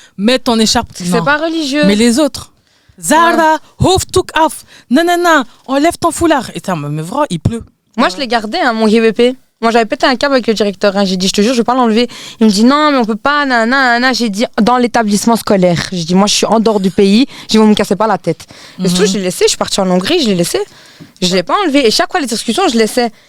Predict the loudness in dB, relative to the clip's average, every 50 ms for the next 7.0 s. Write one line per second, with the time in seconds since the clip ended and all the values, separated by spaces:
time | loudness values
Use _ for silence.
0 | _ _ -4 -4 -2 0 0 0 0 -2 -4 -4 -4 -2 -2 0 0 0 -2 -2
1 | -2 -2 -2 -4 -2 -2 0 0 0 0 0 0 0 0 0 0 0 0 -2 -4
2 | -4 -6 -6 -4 -2 -2 0 0 0 0 0 -2 -8 -12 _ -12 -12 -10 -10 -10
3 | -6 -2 0 2 4 4 4 2 2 0 0 -2 -2 -2 -2 -4 -4 -4 -4 -4
4 | -6 -6 -4 -2 0 0 0 -2 0 -2 -2 -2 0 0 0 0 0 0 -2 -4
5 | -4 -4 -6 -6 -6 -6 -8 -6 -4 0 0 0 0 -2 -2 -2 -2 -2 0 0
6 | 0 0 2 2 0 0 0 -2 -4 -6 -4 -4 -2 0 0 -2 -2 -4 -6